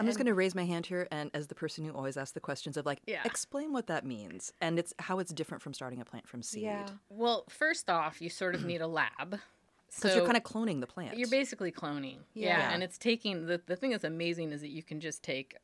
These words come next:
Speaker 3: you know, a tiny, tiny piece and make many
Speaker 2: Mm,
Speaker 3: plants
Speaker 2: yeah.
Speaker 3: out of that little
Speaker 2: Yeah.
Speaker 3: tiny piece of tissue.
Speaker 1: But it's genetically the
Speaker 3: It's,
Speaker 1: same.
Speaker 3: yeah, it's genetically the same.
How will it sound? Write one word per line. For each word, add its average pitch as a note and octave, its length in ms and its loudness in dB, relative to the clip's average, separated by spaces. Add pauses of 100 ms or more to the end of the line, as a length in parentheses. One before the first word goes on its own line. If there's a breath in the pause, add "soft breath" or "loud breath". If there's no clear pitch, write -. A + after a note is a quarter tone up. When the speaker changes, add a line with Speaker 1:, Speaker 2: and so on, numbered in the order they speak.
(100)
Speaker 3:
you E3 140 -6
know, C#3 140 -4
a - 80 -8
tiny, F3 420 -2
tiny E3 420 -8
piece - 580 -10 (200)
and F3 200 -6
make D#3 460 -10 (400)
many E3 360 -2
Speaker 2:
Mm, G#3 80 -6
Speaker 3:
plants D3 220 -4
Speaker 2:
yeah. F3+ 140 0 (100)
Speaker 3:
out D3 60 0
of C#3+ 120 -10
that C#3 240 -4 (140)
little E3 340 -2
Speaker 2:
Yeah. - 40 -10
Speaker 3:
tiny D3 380 -8
piece - 260 -14
of C#3 120 -18
tissue. - 460 -10 (220)
Speaker 1:
But E3 120 0
it's D#3 120 -4
genetically C#3 580 -2
the A#2 100 -2
Speaker 3:
It's, F3 120 0
Speaker 1:
same. C#3+ 380 -4
Speaker 3:
yeah, E3 200 4
it's C#3 140 -4
genetically D3 500 -4
the - 100 -12
same. - 420 -16